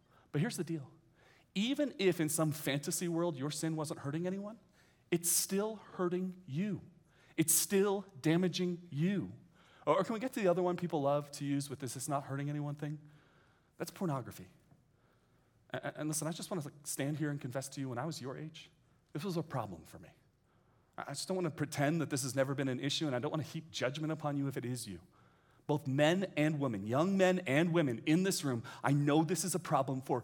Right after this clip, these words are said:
many, many, many of you. And I loved to say this when I was in high school. I was following Jesus and yet had this part of my life that was secret. And here's what I loved. "It's not hurting anyone." But can we just say this clearly, as clearly as we possibly can?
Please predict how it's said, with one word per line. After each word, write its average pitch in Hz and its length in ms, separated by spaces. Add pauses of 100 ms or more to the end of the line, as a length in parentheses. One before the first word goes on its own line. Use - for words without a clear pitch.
(120)
many, 160 640
many, 156 500 (140)
many 139 320
of 101 140
you. 95 120 (840)
And 110 100
I 160 80
loved 165 680
to 139 100
say 127 180
this 113 200
when 107 100
I 101 80
was 101 140
in 85 60
high 101 120
school. - 160
I - 20
was 214 120
following 226 560
Jesus 170 420 (200)
and 147 120
yet 156 120
had 175 180
this 185 120
part 202 280
of 247 60
my 240 100
life 208 240
that 202 100
was 175 100
secret. - 400 (160)
And 127 100
here's 240 280
what 240 100
I 233 60
loved. 139 260
"It's 151 200
not 156 260
hurting 120 300
anyone." 90 300 (880)
But - 100
can 143 100
we 196 60
just - 180
say 190 120
this 156 160
clearly, 160 540 (460)
as 139 120
clearly 180 400
as 170 100
we 156 60
possibly 143 400
can? 135 280